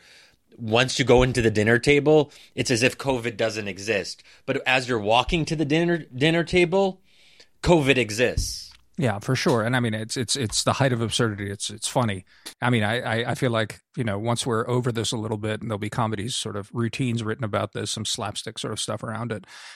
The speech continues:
Speaker 2: But, but, you know, I, and, and just to, to add on that, you know, on the, the human interaction stuff, the most compelling anti-mask argument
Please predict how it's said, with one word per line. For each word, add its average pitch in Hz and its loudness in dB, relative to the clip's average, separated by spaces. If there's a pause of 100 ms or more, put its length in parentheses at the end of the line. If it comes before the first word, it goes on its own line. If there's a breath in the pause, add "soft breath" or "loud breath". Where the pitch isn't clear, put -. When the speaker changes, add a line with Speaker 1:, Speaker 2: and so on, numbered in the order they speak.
Speaker 2:
But, 190 4
but, 185 6
you 226 4
know, 160 6
I, 139 0
and, 151 4
and 147 2
just 131 2
to, 120 2
to 110 2
add 143 4
on 110 2
that, 98 -4
you 120 0
know, 107 0
on 107 -2
the, 104 -2 (100)
the 107 -4
human 123 2
interaction 113 -2
stuff, - -6 (120)
the 156 4
most 180 4
compelling 127 0 (1400)
anti-mask 117 0 (1200)
argument 120 2